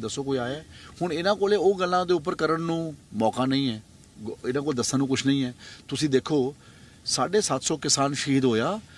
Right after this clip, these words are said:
ਤਾਂ ਜਾ ਕੇ ਤਿੰਨ ਕਾਲੇ ਕਾਨੂੰਨ ਵਾਪਸ ਹੋਏ। ਅੱਜ ਸਾਡਾ ਨੌਜਵਾਨ ਇੱਕ ਐਮ ਐਸ ਪੀ ਦੇ ਉੱਪਰ ਸ਼ਹੀਦ ਹੋ ਗਿਆ। ਬੀਜੇਪੀ ਦੀ ਸਰਕਾਰ ਨੇ ਹੁਕਮ ਦੇ ਕੇ ਉਹਨੂੰ ਗੋਲੀ ਮਰਵਾਈ ਤੇ ਉਹ ਸ਼ਹੀਦ ਹੋ ਗਿਆ। ਅੱਜ ਇਹਨਾਂ ਕੋਲੇ ਉਹ ਗੱਲਾਂ ਦਾ ਜਵਾਬ ਨਹੀਂ ਹੈ, ਤਾਂ ਜਾ ਕੇ ਇਹ ਲੋਕਾਂ ਦਾ ਧਿਆਨ ਭੜਕਾਉਣ ਦੀ ਗੱਲ ਕਰਦੇ ਆ।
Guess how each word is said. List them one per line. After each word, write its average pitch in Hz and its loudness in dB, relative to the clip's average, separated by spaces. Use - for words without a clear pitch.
ਤਾਂ 131 2
ਜਾ 147 2
ਕੇ 143 -2
ਤਿੰਨ 143 -2
ਕਾਲੇ 123 2
ਕਾਨੂੰਨ 120 0
ਵਾਪਸ 104 0
ਹੋਏ। 87 -6
ਅੱਜ 156 2
ਸਾਡਾ 160 2
ਨੌਜਵਾਨ 139 2
ਇੱਕ 131 -2
ਐਮ 123 4
ਐਸ 127 0
ਪੀ 131 2
ਦੇ 123 6
ਉੱਪਰ 127 4
ਸ਼ਹੀਦ 117 2
ਹੋ 107 2
ਗਿਆ। 95 -4
ਬੀਜੇਪੀ 139 0
ਦੀ 160 -4
ਸਰਕਾਰ 120 -2
ਨੇ 143 -4
ਹੁਕਮ 139 0
ਦੇ 120 4
ਕੇ 139 -4
ਉਹਨੂੰ 147 -2
ਗੋਲੀ 120 2
ਮਰਵਾਈ 107 -2
ਤੇ 135 0
ਉਹ 131 2
ਸ਼ਹੀਦ 117 -2
ਹੋ 101 -4
ਗਿਆ। 80 -14
ਅੱਜ 160 -4
ਇਹਨਾਂ 185 0
ਕੋਲੇ 185 2
ਉਹ 165 -2
ਗੱਲਾਂ 170 0
ਦਾ 165 0
ਜਵਾਬ 135 2
ਨਹੀਂ 175 -4
ਹੈ, 104 -12
ਤਾਂ 160 2
ਜਾ 190 4
ਕੇ 190 4
ਇਹ 156 0
ਲੋਕਾਂ 151 0
ਦਾ 170 0
ਧਿਆਨ 143 -2
ਭੜਕਾਉਣ 143 0
ਦੀ 117 0
ਗੱਲ 110 0
ਕਰਦੇ 90 -10
ਆ। 85 -18